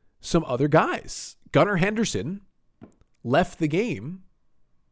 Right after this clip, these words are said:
on Saturday. Henderson, who had the biggest swing of the weekend so far, had that solo home run in the seventh inning on Friday night that put the Orioles up three to two, ended up being the game-winning hit in that game, and it was a monster blast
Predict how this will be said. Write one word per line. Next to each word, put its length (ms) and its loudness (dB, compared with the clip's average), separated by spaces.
on 220 0
Saturday. 480 2
Henderson, 540 0
who 380 2
had 180 0
the 60 0
biggest 380 -2
swing 240 -2
of 80 0
the 60 0
weekend 440 0
so 260 0
far, 600 0
had 180 -2
that 140 -4
solo 480 -2
home 280 -4
run 240 -2
in 180 -10
the 40 -8
seventh 460 -2
inning 240 -2
on 180 -6
Friday 380 -4
night 160 -4
that 160 -16
put 220 0
the 100 -8
Orioles 440 0
up 200 0
three 260 -4
to 80 -4
two, 340 -4
ended 220 -4
up 160 -4
being 380 -2
the 80 -2
game-winning 540 0
hit 180 0
in 160 -4
that 200 -4
game, 280 -2
and 80 -4
it 100 -6
was 160 -4
a 120 0
monster 840 -6
blast 600 -4